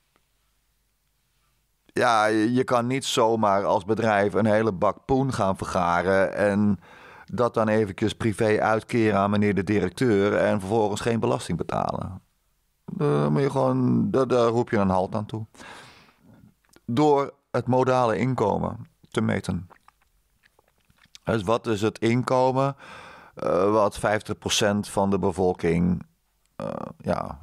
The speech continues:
wat een, ja, wat de grens is voor vijftig procent van de bevolking. Dus vijftig procent van de bevolking verdient minder dan modaal en vijftig procent van de bevolking verdient meer dan modaal.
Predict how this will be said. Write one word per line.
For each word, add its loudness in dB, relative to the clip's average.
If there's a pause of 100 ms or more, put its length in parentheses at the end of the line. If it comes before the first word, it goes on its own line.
(120)
wat -2
een, 2
ja, 2
wat -2
de -8
grens 0
is 0
voor 0
vijftig -2
procent -4
van -4
de 0
bevolking. -4
Dus -4
vijftig -2
procent -2
van -2
de 0
bevolking -2
verdient 0
minder 2
dan 2
modaal 0 (400)
en 0
vijftig -2
procent -2
van -2
de 2
bevolking -2
verdient -2
meer 2
dan -2
modaal. -4